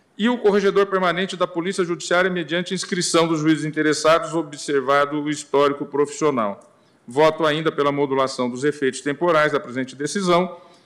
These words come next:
a fim de que produza efeitos ape-, afe-, efeitos apenas após o transcurso do prazo de vinte e quatro meses, contados a partir da publicação da ata de julgamento na forma do artigo vinte e sete da Lei nove oito meia oito, mil novecentos e noventa e nove.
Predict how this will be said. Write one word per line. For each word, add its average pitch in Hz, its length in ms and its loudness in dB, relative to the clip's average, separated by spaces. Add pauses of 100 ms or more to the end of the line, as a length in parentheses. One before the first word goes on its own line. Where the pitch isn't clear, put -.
(160)
a 170 120 -2
fim 190 140 -2
de 180 100 -8
que - 60 -14
produza 160 360 0
efeitos 160 420 -2
ape-, 156 380 -2
afe-, 151 540 0
efeitos 156 480 -2
apenas 143 360 -2
após 139 300 2
o 139 60 -2
transcurso 139 500 -6
do 135 80 -8
prazo 131 320 2
de 127 100 -12
vinte 156 260 -6
e 165 40 -8
quatro 139 340 0
meses, 139 420 -4 (500)
contados 151 560 2
a 143 60 0
partir 139 280 -2
da 143 100 0
publicação 139 640 -4
da 131 400 0
ata 160 400 0
de 151 480 -2
julgamento 139 800 2
na 147 140 0
forma 139 240 2
do 139 80 2
artigo 135 260 -2
vinte 160 180 -4
e - 40 -8
sete 143 300 2
da 135 100 -2
Lei 123 140 -2
nove 127 260 -2
oito 131 180 0
meia 131 180 0
oito, 131 280 0
mil 131 160 2
novecentos 127 420 -2
e - 20 -6
noventa 127 300 -2
e 135 40 2
nove. 104 260 0